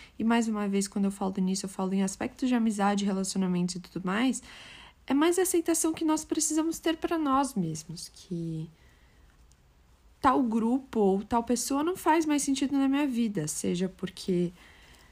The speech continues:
estamos em épocas diferentes, em fases diferentes, momentos diferentes ou simplesmente acontecimentos específicos. Eu acho que se fosse mais fácil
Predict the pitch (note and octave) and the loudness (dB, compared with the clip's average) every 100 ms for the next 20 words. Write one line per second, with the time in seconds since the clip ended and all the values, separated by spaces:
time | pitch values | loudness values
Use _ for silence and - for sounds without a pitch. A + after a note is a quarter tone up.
0 | _ _ - _ _ - - A#3 - A#3+ | _ _ -20 _ _ -20 -6 -4 0 2
1 | A3 G3+ F#3+ F#3+ - - D#4+ - D4+ C4 | 2 0 0 -2 -4 0 0 2 -2 0
2 | A3 A3+ - F3 - F#3 A#3 C4 C4+ C#4 | 0 -2 -4 -6 0 0 2 -2 -2 -2
3 | A#3 A3 - B3+ C4+ A3+ G#3+ A#3+ B3+ D#4 | 0 -2 -2 0 0 0 -2 -4 -2 0
4 | D#4 E4+ F#4 F4+ F#4 G4 E4 D4 D4+ - | 0 0 -2 -2 0 0 2 0 0 0
5 | F#4 D#4 D#4 E4 D#4+ E4+ D4+ A3+ B3 C4+ | 2 2 -2 -4 -4 -2 0 0 -2 -2
6 | C4 B3+ - - - D#3+ - - - - | -2 -4 -4 -4 -4 -6 -12 -20 -20 -20
7 | _ - - _ _ _ _ - A3 A#3+ | _ -18 -18 _ _ _ _ -8 0 2
8 | B3+ - C4 C4 C4+ C4+ B3+ B3+ B3 - | 0 0 -4 -2 -4 0 2 2 -2 0
9 | G#3+ G#3 A#3 - - E3 | 4 4 2 -2 -2 -4